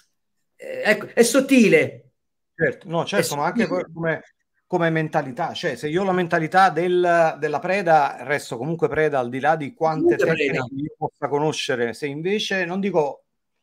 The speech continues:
Speaker 2: di pensare da predatore, ma comunque di non, di non valutarsi in quanto preda o in quanto parte passiva cambia, cambia tantissimo dal punto di vista mentale.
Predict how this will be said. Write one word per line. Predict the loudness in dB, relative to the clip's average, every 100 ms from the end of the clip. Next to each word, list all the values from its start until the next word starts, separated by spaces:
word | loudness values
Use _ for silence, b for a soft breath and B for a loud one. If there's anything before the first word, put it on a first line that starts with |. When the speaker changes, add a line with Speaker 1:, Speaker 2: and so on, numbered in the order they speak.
| _ _ _
Speaker 2:
di | -10 -2
pensare | -2 2 2
da | 2
predatore, | 2 2 -2 0 -4 -6 -10 _ _ _ _ -20 -20 _
ma | -4 2 2 2 -4 -16
comunque | -4 0 0 2 4 4
di | 2
non, | 2 2 2 0
di | 0
non | 0 0 -2 -4 -8
valutarsi | -14 -6 2 2 2 4 4 4 0 -6
in | -2
quanto | 2 2 2 0
preda | 2 4 4 2 2 2
o | 2 0
in | -2
quanto | -2 -2 0 -4 -2
parte | 0 0 -2
passiva | -2 -2 -6 -6 2 2 4
cambia, | 2 0 -2 -2 -2
cambia | -2 -4 -2 -4
tantissimo | -4 -8 -12 -14 -14 -12 -8
dal | -6 -8
punto | -12 -16
di | -12
vista | -10 -10 -10
mentale. | -10 -6 -4 -4 -8 -12